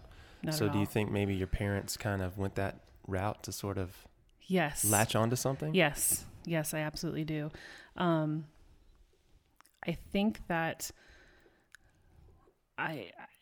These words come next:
Speaker 1: I, yes, they both have addictive personalities and have
Speaker 2: Mm.
Speaker 1: abuse issues or substance abuse issues in their past. And sometimes I think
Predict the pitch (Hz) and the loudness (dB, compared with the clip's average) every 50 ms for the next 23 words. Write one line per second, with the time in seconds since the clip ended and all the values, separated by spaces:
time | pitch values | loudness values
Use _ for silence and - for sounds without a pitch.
0 | _ _ _ _ _ - - 147 175 170 170 175 170 156 - - - 170 165 165 | _ _ _ _ _ -8 -2 0 0 2 4 2 2 2 -2 -6 -6 -4 -2 0
1 | 147 131 - - - - - - - - - 190 175 165 165 160 170 170 165 - | 0 0 0 2 2 2 2 2 0 -6 -6 -4 0 0 2 2 2 0 0 0
2 | 180 165 160 156 156 156 180 165 - 175 160 - - 175 156 - - 160 151 151 | -2 -2 -2 -2 -2 -2 -2 -4 -4 -6 -6 -4 -4 -2 -2 0 -2 0 -2 -2
3 | 156 160 160 160 156 - 160 151 151 151 151 147 147 160 170 - 139 156 156 160 | -2 -2 -2 -2 -2 -2 -2 -4 -4 -4 -4 -4 -6 -6 -8 -6 -6 -6 -4 -2
4 | 165 165 156 - 160 160 - - 170 165 165 156 156 151 147 - 151 147 - - | -2 0 0 0 -2 -2 -4 -4 -4 -4 -4 -4 -4 -6 -4 -4 -6 -4 -6 -6
5 | - 160 156 - 156 151 156 156 156 151 - 165 160 - - 247 247 247 - - | -6 -6 -6 -6 -8 -4 -2 -2 -2 -2 -4 -6 -6 -4 -2 -2 0 0 0 -2
6 | - - - - - - - - - - - - - 196 180 170 165 151 147 - | -4 -6 -12 -14 -14 -14 -14 -16 -16 -18 -14 -2 2 4 6 6 6 6 4 4
7 | - 202 214 247 285 - - - - - - - - - - - - - 180 175 | 4 6 6 6 6 4 2 2 0 -6 -12 -16 -18 -20 -20 -8 -2 2 4 4
8 | 175 190 196 196 214 220 208 196 190 180 - - 185 175 175 170 - - | 6 6 6 8 8 6 8 6 4 4 4 4 4 4 4 4 2 -2